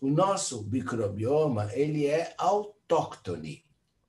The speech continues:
e é específico aos nichos ecológicos que ocupa. E cada um de nós tem uma simbiose única, uma microbiota reconhecida como sendo o próprio componente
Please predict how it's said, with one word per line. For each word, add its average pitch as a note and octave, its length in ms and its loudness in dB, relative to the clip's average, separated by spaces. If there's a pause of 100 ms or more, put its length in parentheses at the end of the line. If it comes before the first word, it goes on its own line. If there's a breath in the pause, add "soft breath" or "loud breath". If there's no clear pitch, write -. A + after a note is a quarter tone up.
e E3+ 180 0
é E3+ 60 12
específico G#3 1200 -2
aos E3+ 340 0
nichos F3 720 0
ecológicos C#3+ 880 0
que F3 140 -2
ocupa. D#3 600 0 (840)
E A#3+ 480 -2 (300)
cada B3 340 2
um D#3+ 100 0
de B2 140 -4
nós B2+ 680 -2 (100)
tem F#3 180 -2
uma F#3+ 160 -2
simbiose F3+ 640 0
única, E3 640 0 (220)
uma F3+ 220 2
microbiota E3 840 2
reconhecida C#3+ 1080 -2 (180)
como E3 280 0
sendo F3+ 520 -2
o C#3 80 -10
próprio F3 580 2
componente D3+ 1000 0